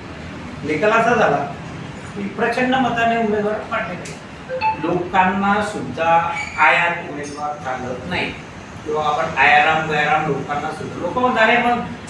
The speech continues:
हा तिकडून इकडे आला तर जो आहे त्याला मतदान केलेलं आणि म्हणून ही पत्रकार परिषद या ठिकाणी भेटली. आपण माझ्या विनंतीस मान देऊन आहात. माझ्या ज्या काही, मला जे काही लोक प्रश्न सतत विचारत होते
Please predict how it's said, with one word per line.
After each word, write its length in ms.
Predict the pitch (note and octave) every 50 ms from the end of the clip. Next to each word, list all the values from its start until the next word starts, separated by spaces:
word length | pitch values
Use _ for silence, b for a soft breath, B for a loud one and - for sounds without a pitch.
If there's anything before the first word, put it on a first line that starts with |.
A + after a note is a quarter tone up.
| - - - - - - -
हा 100 | - -
तिकडून 460 | F#3+ F#3+ G3 G#3+ G3+ - A3+ A#3 A#3
इकडे 240 | A3+ G#3+ G3 G#3+ A3+
आला 160 | A#3 A#3 A3+
तर 480 | A3+ A#3 A#3 A#3+ A#3 A#3 G#3+ - G#3+ G3
जो 160 | F#3 F#3 A3+
आहे 280 | A3+ G#3 - - D#3+ E3 F#3 G3 G3+ G3+ G3+ G3+ G3 - - - - - - -
त्याला 380 | A3 G#3+ G#3+ B3 B3 B3 B3 A#3 A3+
मतदान 400 | G3+ G3 F#3+ F#3 G#3 G#3+ G#3 G#3
केलेलं 460 | F3+ - F3+ D#3 D#3+ G3+ A3+ A#3 A3 A3+ - - - - - - - - - - - - - - - - - - - - - -
आणि 160 | - F3+ F3+ F#3
म्हणून 220 | F3+ F3+ F#3 F#3+
ही 200 | - E3 E3+ F3
पत्रकार 400 | D#3 - - E3 D#3 D#3 D#3+ D#3+
परिषद 440 | D#3+ D#3 D#3 C#3+ C3+ D#3 C#3+ C3+ C#3+
या 80 | C#3+
ठिकाणी 340 | C#3+ C#3+ C#3 B2+ B2+ C3 C#3+
भेटली. 380 | C#3+ C#3+ B2 - - - D3 D3+ - - - - - -
आपण 200 | - C#3+ C#3+ C#3+
माझ्या 460 | C#3+ C#3 C#3+ C#3+ C#3 C#3 B2 B2+ C3 C3
विनंतीस 380 | C3 B2+ B2+ C3 B2+ C#3+ C#3+ C3+ -
मान 240 | B2 B2+ B2+ C3 C3
देऊन 200 | C3 C3 C3 C3
आहात. 280 | C3+ C#3 C#3 C3+ C3+ C#3
माझ्या 280 | C#3+ C#3+ C#3+ C#3+ C#3+
ज्या 180 | C#3 C#3 C#3+ C#3+
काही, 220 | C#3+ D3+ D3+ D3+
मला 300 | C#3+ C3+ C3+ C3+ D3 D3+
जे 160 | D3+ E3 E3 E3+
काही 160 | F3 F3 E3+
लोक 160 | D#3 D3 - - -
प्रश्न 340 | - E3+ D#3+ - E3 E3 E3
सतत 400 | E3 - - - - F#3+ F3+ F3
विचारत 380 | G3 F#3+ F#3 F3+ F3+ F3+ F3+ F3+
होते 480 | - C#3 - D3 D3 - - - -